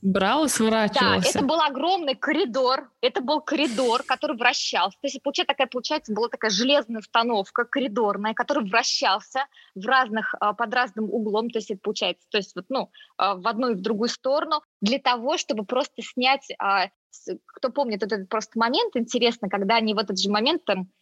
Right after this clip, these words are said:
Speaker 2: а, щас объясню ещё там, м, когда у Кристофера Нолана есть такой интересный такой фишечка, это игра со временем, то есть когда сон во сне происходит в том же фильме «Начало», когда они в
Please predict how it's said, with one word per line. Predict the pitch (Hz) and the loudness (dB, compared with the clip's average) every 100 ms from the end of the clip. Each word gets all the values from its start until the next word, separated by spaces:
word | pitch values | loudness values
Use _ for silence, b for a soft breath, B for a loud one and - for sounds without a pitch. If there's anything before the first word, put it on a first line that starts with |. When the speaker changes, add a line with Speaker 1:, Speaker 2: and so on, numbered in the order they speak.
| _ | _
Speaker 2:
а, | - 180 190 | 0 0 0
щас | - 196 | -6 -2
объясню | 196 202 - | -2 0 2
ещё | 196 202 | 0 0
там, | 185 180 - | -2 -4 -2
м, | 190 180 180 - | 0 2 0 -2
когда | - 180 180 175 _ _ | -6 0 2 0 _ _
у | - | -2
Кристофера | 190 226 - 214 214 190 | 0 0 -2 -6 -2 0
Нолана | 214 196 190 | 2 2 0
есть | 190 190 - | 2 0 0
такой | 196 196 185 - | -2 0 0 -2
интересный | 202 208 202 - | 0 0 0 -2
такой | 185 190 180 - _ - | -4 0 0 -2 _ -4
фишечка, | 247 226 208 - | 0 2 0 -2
это | 196 208 196 196 | -2 -2 0 -2
игра | 214 208 208 | 0 0 -2
со | 208 208 | -2 -2
временем, | 240 523 359 202 | 2 2 2 0
то | 190 | 0
есть | 196 _ | -4 _
когда | - 208 196 | -2 0 -2
сон | - 220 | -2 0
во | 190 | 0
сне | 214 233 202 | -2 -2 -2
происходит | 196 196 - 381 302 | -2 -4 0 0 0
в | - | -2
том | 196 | -2
же | 185 | -2
фильме | 196 214 185 | 0 0 2
«Начало», | 185 196 214 180 170 B B | 0 0 0 0 -2 B B
когда | 208 220 | 0 2
они | 220 | 2
в | 226 | 0